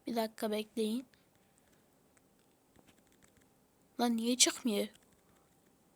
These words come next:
Arkadaşlar melona bir şey oldu. Çıkmıyor ayar yeri. Kanalizini mi ayarladı? Arkadaşlar çıkmıyor ayar yeri valla. Ay çık.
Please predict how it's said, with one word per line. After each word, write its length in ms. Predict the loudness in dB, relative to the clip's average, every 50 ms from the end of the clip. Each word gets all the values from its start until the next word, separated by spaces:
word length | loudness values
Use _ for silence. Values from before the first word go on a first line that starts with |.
| _ _ _ _ -20 _ _
Arkadaşlar 680 | 0 2 2 4 6 6 8 10 10 10 12 12 12 12
melona 520 | 10 4 2 4 4 4 4 4 2 4
bir 40 | 4
şey 200 | 4 8 8 10
oldu. 280 | 8 8 6 4 0
Çıkmıyor 520 | 2 4 4 4 2 0 -2 -2 -2 -2 -4 -8 _ _ -6 -2
ayar 260 | 0 0 2 2 0 0
yeri. 260 | 0 -2 -2 -4 -6 -14 _ _ _ _ -20 _ _ _ -20 -20 _ -20 -20 _ _ -20 -20 -20 _ _
Kanalizini 580 | 10 10 12 12 12 12 10 8 8 4 2 2
mi 140 | 4 4 6
ayarladı? 680 | 6 6 6 6 6 6 6 4 2 2 -2 -6 -8 -8 _ _ _ _ _ _ _ _ _ _ _ _ -20 _ _ _ _ _ _ _ _ _ _ _ _ _ _ _ _ _ -20 -20 _ _ _ -20 _ _ _ _ -20 -20 -20 -4 -2
Arkadaşlar 380 | -2 8 10 10 10 10 6 6
çıkmıyor 440 | 8 8 6 8 8 8 10 10
ayar 240 | 10 10 8 4 4
yeri 280 | 4 2 2 2 2 0
valla. 400 | 0 0 0 -2 -4 -4 -6 -6 -10 _ _ -20 -20 _ _ _ _ -20 _ _ _ _ _ 6 _ 6 6 6 -6 _ 10
Ay 120 | 10 10 12
çık. 220 | 12 10 8 8